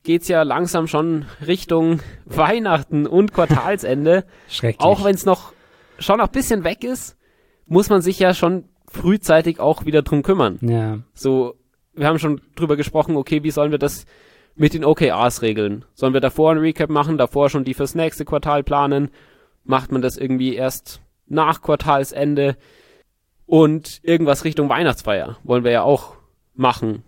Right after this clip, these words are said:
Speaker 1: Vielleicht ein kleines Geschenk für die Employees, irgendwas, wo wir nochmal zusammenkommen
Speaker 2: Ja.
Speaker 1: und so <laughs> das Jahr oder das Quartal recappen können. Bisschen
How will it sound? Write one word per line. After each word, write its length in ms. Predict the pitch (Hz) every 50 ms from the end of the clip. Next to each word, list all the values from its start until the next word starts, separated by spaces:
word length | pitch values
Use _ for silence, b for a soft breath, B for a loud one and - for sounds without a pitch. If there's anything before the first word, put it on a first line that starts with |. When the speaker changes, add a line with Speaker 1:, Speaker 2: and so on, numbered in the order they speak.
| - _ _
Speaker 1:
Vielleicht 380 | _ - 120 120 117 117 - -
ein 120 | 127 117
kleines 640 | - - 127 135 131 127 120 - - - - - _ _ _
Geschenk 380 | - 139 127 143 139 143 143 131
für 100 | - 123
die 80 | 123
Employees, 500 | 123 127 120 - 113 117 127 127 123 117
irgendwas, 440 | 131 139 143 139 131 127 123 - -
wo 120 | 135 127 123
wir 140 | 127 123 - _
nochmal 380 | 127 120 113 127 120 117 113
zusammenkommen 680 | - - 113 117 117 127 131 123 - 120 120 120 117 113 - b b b b b b
Speaker 2:
Ja. 260 | - 120 113 110 113 113 _ _ _ _ _
Speaker 1:
und 540 | _ 123 117 113 110 110 107 - - - - _ _ _ _
so 320 | _ - - 131 123 123 120 120 B B B B B B B
<laughs> 440 | _ _ _ _ _ _ _ _ _
das 200 | - 139 - -
Jahr 300 | 131 101 87 117 123 135
oder 140 | 139 127 123
das 160 | 120 123 -
Quartal 720 | - 131 - 123 98 - 123 123 123 120 120 120 127 135 139
recappen 480 | 139 135 131 123 - - 120 - 123 113
können. 340 | - 123 113 113 113 110 107 - _ _ _ _ _ _ _ _ _ _ _ _ _ _ _ _ _
Bisschen 500 | - 139 127 - 135 120 117 110 107 -